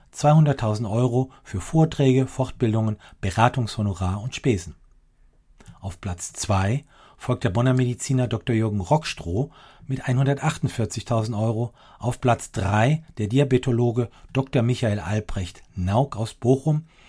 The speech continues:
mit einhundertachtundzwanzig Euro. Der Internist Jens Schreiber aus Magdeburg erhielt Zuwendung von insgesamt elf verschiedenen Pharmaunternehmen. Bei den Firmen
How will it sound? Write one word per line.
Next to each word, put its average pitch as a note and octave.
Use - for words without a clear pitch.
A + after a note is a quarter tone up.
mit C#3+
einhundertachtundzwanzig C#3
Euro. D2+
Der C#3+
Internist D#3
Jens B2
Schreiber A#2+
aus F#2
Magdeburg C3+
erhielt C3+
Zuwendung C#3
von C3
insgesamt B2+
elf D#3+
verschiedenen C3+
Pharmaunternehmen. F2+
Bei F#2
den F2+
Firmen C3+